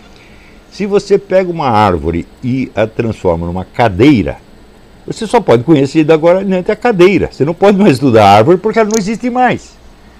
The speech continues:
Hum? Então, eu até reproduzi ali um belo poema do Antônio Machado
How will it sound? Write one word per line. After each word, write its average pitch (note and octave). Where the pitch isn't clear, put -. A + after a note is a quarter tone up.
Hum? F3+
Então, B2+
eu -
até B2+
reproduzi G#2
ali A2+
um G2+
belo G2+
poema G2
do F2
Antônio E2
Machado C3